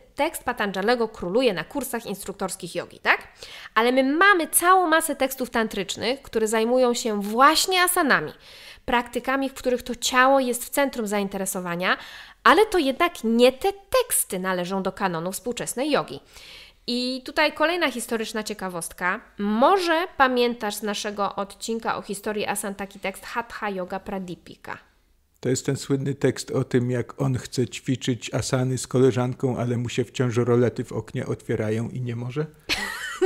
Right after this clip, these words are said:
Speaker 1: Nie, to
Speaker 2: To nie
Speaker 1: nie
Speaker 2: jest
Speaker 1: to.
Speaker 2: to, a to nie, to nie znam w takim razie.
Speaker 1: <laughs> Okej, no więc ten tekst pochodzi z czasów średniowiecza i w zasadzie on daje takie podwaliny pod współczesną jogę posturalną.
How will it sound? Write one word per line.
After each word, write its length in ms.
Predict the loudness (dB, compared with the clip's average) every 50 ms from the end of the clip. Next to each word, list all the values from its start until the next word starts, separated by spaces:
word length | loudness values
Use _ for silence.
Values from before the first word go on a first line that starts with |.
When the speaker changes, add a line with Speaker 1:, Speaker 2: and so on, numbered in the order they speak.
| 0 0 -2 -2 -2 -2
Speaker 1:
Nie, 220 | 0 -2 -2 -2
to 120 | -2 -2
Speaker 2:
To 40 | 0 0
nie 40 | 2 0
Speaker 1:
nie 60 | 0
Speaker 2:
jest 120 | -2 -2 -2
Speaker 1:
to. 100 | -2 -2
Speaker 2:
to, 60 | -2
a 40 | -4
to 180 | -2 0 0 0
nie, 80 | 0 -2 -4 -6 -6 0 4
to 100 | 6 8
nie 160 | 10 8 8
znam 220 | 8 6 2 2 0
w 60 | 0
takim 340 | -2 -4 -2 -2 -6 -4 -2
razie. 280 | 0 0 0 -2 -6 -10 -14 _ _ -16 -16 -14 _ -6 -6
Speaker 1:
<laughs> 340 | -4 -4 -4 -6 -6 -4
Okej, 360 | -4 -4 -2 0 0 0 0 -2
no 100 | 2 4
więc 260 | 4 4 4 2 0
ten 220 | 2 0 0 0
tekst 480 | 2 4 4 4 4 4 -2 -10 -14 -16 _
pochodzi 360 | -2 -2 0 0 -4 -4 -6 -8
z 80 | -6
czasów 280 | -4 -4 -4 -4 -8 -10
średniowiecza 760 | -6 -6 -6 -4 -4 -6 -6 -6 -8 -10 -6 -2 0 0 0 -2 -6 -14 -20 -20 _ _ _ _ _ _ _ -20 -12 _ -6
i 80 | -2
w 40 | -2
zasadzie 380 | -2 0 2 2 2 2 2 0
on 120 | 2 2
daje 180 | 2 2 2 0
takie 200 | -4 -8 -8 -6
podwaliny 520 | -6 -6 -2 -2 -2 0 0 -2 -2 -4
pod 180 | -6 -8 -8 -8
współczesną 500 | -8 -8 -6 -6 -4 -6 -6 -6 -4 -4
jogę 220 | -4 -4 -4 -6
posturalną. 640 | -8 -8 -10 -8 -6 -6 -4 -6 -6 -8 -14 -16